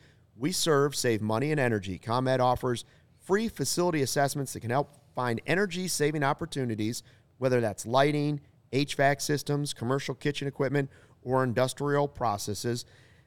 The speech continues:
An authorized engineer will work with you to develop a detailed assessment plan specific to your goals and needs. They can be done in person. They can be done virtually. They'll last approximately two hours. Then within three to four weeks, customers receive a report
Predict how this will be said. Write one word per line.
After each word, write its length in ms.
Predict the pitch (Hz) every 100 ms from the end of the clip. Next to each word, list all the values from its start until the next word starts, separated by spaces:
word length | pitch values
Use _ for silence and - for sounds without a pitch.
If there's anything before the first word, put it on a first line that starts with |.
| -
An 80 | 123
authorized 460 | 151 160 143 131
engineer 400 | 143 160 170 127
will 140 | 131 107
work 220 | 131 139
with 160 | 147 151
you 300 | 151 104 135 -
to 80 |
develop 380 | 98 104 107 127 -
a 100 | 107
detailed 560 | 92 131 156 135 139
assessment 480 | 123 - 135 - 135
plan 300 | - 104 95
specific 580 | - 117 - 175 180 180
to 80 | 135
your 120 | 117
goals 300 | 117 131 165
and 80 | 180
needs. 340 | 127 117 120 - _ _ _ _
They 100 | 147
can 140 | 165 165
be 80 | 143
done 260 | 143 120 -
in 160 | 123
person. 480 | 123 - 180 - 233 -
They 120 | 110
can 140 | 107
be 80 | 104
done 300 | 101 110 101 -
virtually. 600 | 123 170 - 190 196 190 - - - -
They'll 140 | 123 117
last 300 | 131 165 -
approximately 600 | - 143 147 156 147 156
two 300 | 147 - 170
hours. 460 | 160 127 87 - - _ _ _ -
Then 180 | 175
within 200 | 190 165
three 220 | 135 175 202
to 80 |
four 220 | 196 185 175
weeks, 280 | 170 -
customers 460 | - 151 156 156 131
receive 320 | 131 - 156
a 40 | 135
report 520 | 127 120 175 139